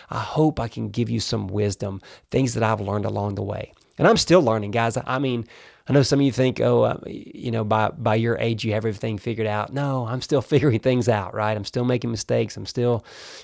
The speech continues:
you know, fumbling along in life, trying my hardest to, uh, to glorify God and, and not make too many mistakes in the, in the process. That's why I gotta pray this, "God, don't allow me to be a disaster."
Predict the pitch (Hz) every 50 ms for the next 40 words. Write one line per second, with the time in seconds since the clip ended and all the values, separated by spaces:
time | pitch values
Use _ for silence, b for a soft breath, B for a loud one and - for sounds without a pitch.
0 | B B - 120 113 107 - - - 120 117 120 117 117 113 113 113 113 113 113
1 | 113 110 110 110 110 110 110 110 - - - - - - 117 113 113 113 113 110
2 | 110 104 98 110 107 107 107 104 98 - - - 113 107 107 104 101 - - 104
3 | 110 117 113 110 104 - 110 101 101 101 110 107 104 104 104 101 104 101 104 -
4 | 117 104 104 107 107 110 113 113 113 - - 120 113 110 110 107 104 - - 123
5 | 113 107 101 - - - 113 110 107 - 131 113 110 - - 135 123 120 117 -
6 | 104 95 95 - - 110 - - 127 117 117 120 120 120 - - 147 139 127 117
7 | 104 - 131 131 127 123 117 120 127 135 127 127 127 127 131 139 135 123 135 139
8 | 139 131 120 151 147 143 143 - - - 117 110